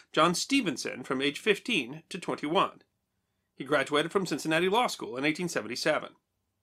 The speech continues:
He eventually became Stevenson's partner in his law practice.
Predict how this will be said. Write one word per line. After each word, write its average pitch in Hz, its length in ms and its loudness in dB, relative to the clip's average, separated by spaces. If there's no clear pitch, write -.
He 214 80 2
eventually 277 280 4
became 196 280 2
Stevenson's 220 520 -2
partner 135 440 4
in 117 60 -6
his 131 120 -4
law 208 200 4
practice. - 640 -4